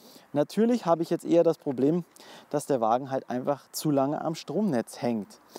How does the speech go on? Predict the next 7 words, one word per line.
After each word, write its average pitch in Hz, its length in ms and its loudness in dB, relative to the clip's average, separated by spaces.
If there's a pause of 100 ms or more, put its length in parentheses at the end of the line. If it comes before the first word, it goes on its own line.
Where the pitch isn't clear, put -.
(240)
Da 113 160 0
wäre 165 220 6
mir 185 120 2
ein 190 100 0
C-C-S-Anschluss 151 1040 -2
deutlich 123 440 -2
lieber. 123 460 0